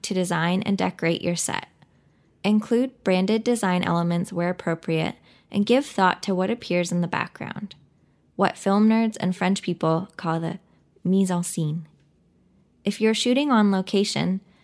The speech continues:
choose a spot that says something about your subject. For example, if you're interviewing a music producer, shoot in their studio. At times when you have less control, like at a conference, find a spot outside, or at the very least,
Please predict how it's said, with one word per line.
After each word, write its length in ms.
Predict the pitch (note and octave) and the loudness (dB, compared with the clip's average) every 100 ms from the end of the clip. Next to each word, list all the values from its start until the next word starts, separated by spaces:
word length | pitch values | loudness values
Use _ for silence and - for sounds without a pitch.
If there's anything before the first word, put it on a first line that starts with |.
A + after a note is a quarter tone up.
| _ _ - | _ _ -2
choose 240 | C#4 C#4+ | 0 2
a 80 | F4+ | 0
spot 400 | - F#3 F3+ - | 0 2 0 0
that 140 | - | -8
says 160 | - F#3 | -6 -4
something 400 | G3+ G3+ A3+ A3 | -2 -2 2 2
about 260 | G3 F3 - | 2 -2 -4
your 80 | |
subject. 640 | F3 - - - - _ - _ _ _ | -6 -6 -8 -10 -12 _ -20 _ _ _
For 140 | - G#3+ | -2 0
example, 640 | G3 G3 F3+ F3+ - - _ | 2 2 2 0 -6 -10 _
if 160 | G3 F#3 | -4 -2
you're 260 | G3+ F#3+ - | 0 0 0
interviewing 580 | G#3 G#3+ G#3 G3+ F#3+ - | 0 0 0 0 0 0
a 60 | F3+ | 0
music 320 | G#3 G#3 - | 2 0 -6
producer, 580 | - F3 F3 F#3 G3 - - _ _ - | -6 -6 -4 -4 -4 -6 -18 _ _ -4
shoot 280 | - C4+ | 0 0
in 120 | - G3+ | 2 0
their 140 | F#3+ | 0
studio. 500 | - E3 - - - - - - _ _ _ _ | -2 -4 -4 -8 -12 -18 -20 -20 _ _ _ _
At 180 | G3 - | -2 -2
times 320 | A3+ G#3+ B3 | 0 2 2
when 120 | D4 | 0
you 120 | C#4 A#3 | 2 2
have 200 | F#3 F#3 | 2 2
less 180 | G#3+ | 0
control, 600 | - F#3+ F3 D#3 D#3+ F3 - _ - | -2 -4 -2 0 0 -2 -8 _ -6
like 240 | F#3 F3+ | -4 -2
at 80 | F3+ | -2
a 60 | E3+ | -4
conference, 760 | - F#3 G3 - E3+ G3+ - - _ _ - | -2 0 0 -2 -4 -6 -12 -20 _ _ -2
find 300 | A#3 C4+ D#4 | 2 2 0
a 60 | |
spot 320 | - G3+ F#3 - | -2 2 2 2
outside, 640 | F#3 - - F2 - - _ _ _ | 0 0 -2 -2 -4 -8 _ _ _
or 60 | G3+ | 0
at 160 | F#3+ - | 2 0
the 80 | |
very 320 | F#3+ G#3 G#3+ F3 | 0 2 4 2
least, 300 | E3+ F3 | 0 -2